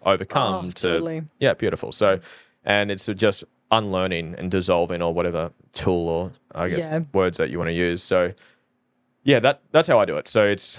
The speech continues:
Speaker 1: um, I had one literally, what's today? Today, Thursday. I had it this morning. So I had a coaching session this morning and beautiful client. I love this quote. It's from Peter Crone. "To, to the degree that you resist reality is the degree that you suffer." So if you let that sink in for a little bit.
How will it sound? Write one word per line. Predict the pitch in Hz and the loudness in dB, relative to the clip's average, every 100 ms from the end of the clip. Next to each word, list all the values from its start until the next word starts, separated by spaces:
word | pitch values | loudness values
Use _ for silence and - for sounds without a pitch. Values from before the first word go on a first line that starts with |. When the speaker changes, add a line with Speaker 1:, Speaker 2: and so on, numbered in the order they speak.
| 127 | -2
Speaker 1:
um, | 104 104 101 | 0 2 2
I | 110 | 2
had | 135 | 2
one | 131 113 | 0 -2
literally, | - 98 92 90 90 95 123 170 180 - - | -2 0 0 -2 -4 -4 -4 -4 -4 -6 -6
what's | 139 | -6
today? | - 92 67 104 131 | -2 -2 -2 -8 -16
Today, | - 170 | -8 -8
Thursday. | 196 98 107 - 78 | -4 -2 -2 0 -2
I | 87 | 2
had | 170 | 0
it | 160 | 0
this | - | -2
morning. | 135 80 | -2 -2
So | - | -2
I | |
had | 107 | -2
a | |
coaching | 104 104 104 | -2 -4 -4
session | 104 95 | -6 -4
this | 92 - | -6 -2
morning | 151 156 160 | -2 -2 -4
and | - 98 92 95 - - | -2 -2 -2 -6 -10 0
beautiful | 135 127 | 0 0
client. | - 107 101 - | 0 0 2 2
I | 104 | 2
love | 107 90 | 2 0
this | 101 | -6
quote. | - 98 92 - | 0 2 2 -2
It's | 95 | -6
from | - 98 | -4 -2
Peter | 92 | -2
Crone. | 95 147 147 143 - - - _ | 0 2 2 -2 -10 -20 -20 _
"To, | 113 110 104 - _ - | 2 2 0 -8 _ -2
to | 143 | 0
the | 131 | 2
degree | 120 107 117 135 | 0 0 2 2
that | 131 | 0
you | 107 101 | 0 -2
resist | 98 104 101 - | -2 -2 -4 -2
reality | 95 90 110 151 185 | 0 0 0 -4 -4
is | 101 - | -4 -4
the | 92 | -4
degree | 95 90 95 | -4 -2 0
that | 90 | 0
you | 78 | -2
suffer." | - 73 - 60 - _ _ | -4 -4 -6 -8 -10 _ _
So | - 98 90 87 - _ | 0 2 2 -2 -12 _
if | - | -2
you | 101 | 2
let | 117 113 | 4 4
that | 104 | 0
sink | - 101 | -2 -4
in | 95 92 | -4 -2
for | 95 | 0
a | |
little | 101 | 2
bit. | 127 185 | 4 2